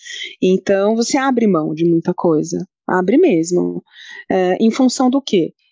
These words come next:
Em função desses elogios ou do, da fel-, dessa possibilidade de, de felicidade no futuro? Não, acho que não. Eu acho que da possibilidade, da, da, da, do momento real de você tá fazendo uma autoavaliação de que está valendo a pena,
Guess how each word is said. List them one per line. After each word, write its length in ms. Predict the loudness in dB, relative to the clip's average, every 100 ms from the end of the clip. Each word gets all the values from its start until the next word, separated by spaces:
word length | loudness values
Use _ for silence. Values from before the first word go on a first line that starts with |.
| -2
Em 80 |
função 380 | 0 0 2 2
desses 760 | 2 0 0 -2 -2 -6 -8 -4
elogios 840 | 0 0 0 2 4 4 4 2 0
ou 140 | 0
do, 180 | 2 0
da 160 | 0 -2
fel-, 260 | -2 -2
dessa 240 | -2 -4 -2
possibilidade 720 | -2 -2 -2 0 0 -2 -6
de, 80 | -12 -20 -8
de 160 | -6
felicidade 560 | -2 0 0 -2 -2 -2
no 100 | -4
futuro? 540 | -6 -2 0 2 2
Não, 280 | 2 2 0
acho 220 | -2 -4
que 100 | -2
não. 340 | 0 2 0 -4 _ -20 -20 -8
Eu 80 | -4
acho 160 | -4 -4
que 80 | -4
da 100 | -2
possibilidade, 680 | -2 -2 -2 -2 0 -2 -2
da, 140 | -4
da, 320 | -2 -4 -4
da, 460 | -8 -4 -2 0 -2
do 160 | 2
momento 480 | 2 4 2 0 0
real 760 | 2 2 2 2 2 2 0 -4 _ _ _
de 100 | -4
você 300 | -2 -2 -2
tá 120 | -4 -2
fazendo 420 | -2 0 2 2
uma 200 | 0 0
autoavaliação 800 | -2 0 0 2 2 0 0 -2
de 120 | -2
que 100 | -4
está 220 | -2 0
valendo 300 | 2 4 4
a 60 | 2
pena, 420 | 2 0 2 -2